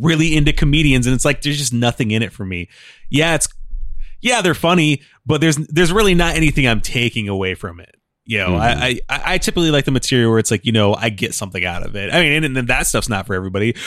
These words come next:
Speaker 1: but also I, I like listening to interviews. Those are always fun, especially when, you know, there's people who y-, you'll see an interview and it's like you see them in a different light that you wouldn't have seen them in because,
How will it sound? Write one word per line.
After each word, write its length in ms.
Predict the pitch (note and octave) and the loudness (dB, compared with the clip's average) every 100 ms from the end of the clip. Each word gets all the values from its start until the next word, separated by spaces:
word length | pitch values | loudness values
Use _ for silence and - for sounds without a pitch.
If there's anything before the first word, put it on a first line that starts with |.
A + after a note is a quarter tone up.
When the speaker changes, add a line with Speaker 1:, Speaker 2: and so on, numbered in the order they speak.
| - | -2
Speaker 1:
but 80 | F3 | 0
also 220 | C4+ A3+ | 2 2
I, 80 | D#3 C3+ | 2 2
I 20 | D3+ | 2
like 200 | E3 A#2+ | 0 2
listening 300 | C3 C3 A2+ | 0 0 0
to 60 | |
interviews. 560 | G2+ G#2 F#2 F2+ F#2 - - - - - - - _ _ _ _ _ _ _ _ _ _ - | 2 0 0 -2 -4 -6 -10 -10 -14 -18 -20 -20 _ _ _ _ _ _ _ _ _ _ -4
Those 180 | B2 A#2+ | -2 2
are 60 | G#2 | 2
always 220 | F#2+ - | 2 0
fun, 380 | G2 F#2+ F#2+ - - | -4 -4 -6 -10 -4
especially 320 | E3+ E3+ G3 | 0 2 2
when, 320 | D#3+ D3 C3 | 2 2 2
you 100 | C3+ | 2
know, 320 | B2+ A#2 A2+ - - B2 | 4 4 2 -4 -8 -4
there's 260 | A2 C3 - | 2 2 2
people 280 | D#3+ B2 B2 | -2 2 2
who 140 | A#2+ | 2
y-, 60 | A#2 | 0
you'll 400 | A#2 A#2+ C#3 C#3 | -8 -4 0 2
see 160 | - D#3+ | 2 0
an 60 | |
interview 340 | C3+ C3+ B2 B2 | 2 2 2 2
and 80 | B2 | 2
it's 120 | - | 0
like 160 | A#2+ | 0
you 100 | C#3 | 2
see 160 | - D#3 | 2 2
them 160 | C#3 C3 | 2 2
in 60 | |
a 40 | A#2+ | 0
different 300 | A#2+ A#2+ A2 | 0 -2 -2
light 160 | A#2+ | 0
that 60 | A2+ | 0
you 140 | G#2+ A2+ | 0 2
wouldn't 180 | A#2 | 2
have 100 | G#2+ | 0
seen 160 | - B2 | 2 2
them 120 | G#2+ | 2
in 160 | G2+ F#2+ | 2 0
because, 460 | G#2 - G2+ F#2 | -2 0 -2 -2